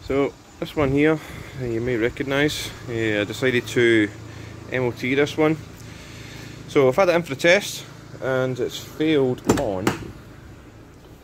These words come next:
it's actually a good fail. So this is a good fail. Uh, you get good fails and bad fails. Uh, the good fails are ones that's nice and easy to sort.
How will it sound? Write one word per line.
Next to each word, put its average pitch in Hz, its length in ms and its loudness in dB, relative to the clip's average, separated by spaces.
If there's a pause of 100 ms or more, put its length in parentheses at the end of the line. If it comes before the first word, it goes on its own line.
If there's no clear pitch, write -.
(260)
it's - 100 -14
actually 165 260 0
a - 20 -10
good 143 180 0
fail. 165 240 4 (1900)
So 131 480 -2
this 147 180 -4
is 160 80 0
a 131 40 -2
good 143 180 0
fail. 175 320 0 (600)
Uh, - 60 -16
you 113 460 -6
get 117 160 0
good 208 160 -4
fails 160 320 2
and 117 180 -6
bad 139 240 0
fails. 156 480 0 (140)
Uh, 113 500 -6 (140)
the 117 100 -12 (160)
good - 140 -4 (180)
fails 143 320 2
are 120 80 2
ones 117 240 -4
that's - 360 -10 (120)
nice 120 260 -6
and 104 120 -12
easy 110 320 -4
to 92 80 -18
sort. 120 360 -8